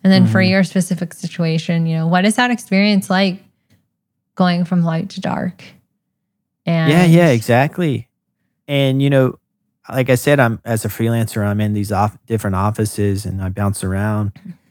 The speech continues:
Speaker 2: And I have my central vision. So video editing's really not a problem for me, you know, which is why I kind of, I just kind of simplified my career to video editing.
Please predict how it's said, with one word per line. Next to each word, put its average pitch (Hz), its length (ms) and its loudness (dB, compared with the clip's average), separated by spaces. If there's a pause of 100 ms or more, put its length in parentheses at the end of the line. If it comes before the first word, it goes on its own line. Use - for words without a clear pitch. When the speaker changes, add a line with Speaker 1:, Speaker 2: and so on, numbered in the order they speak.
(580)
Speaker 2:
And 104 420 2 (720)
I 156 200 4
have 156 320 6
my 127 180 6
central 123 380 2
vision. 110 540 4 (1120)
So 117 240 4
video 147 300 6
editing's 113 440 4
really 147 240 4
not 104 220 2
a 90 60 -2
problem 104 400 0
for 90 140 -10
me, 95 280 -6 (400)
you 107 160 -4
know, 98 200 -4 (560)
which 123 180 2
is 120 140 2
why 123 200 6
I 113 60 4
kind 110 300 2
of, 101 100 2
I 98 120 2
just 95 200 -2
kind 98 200 0
of 95 60 -2
simplified 98 680 -2
my 95 360 -4 (400)
career 104 400 2
to 98 280 -4
video 113 260 2
editing. 98 420 -2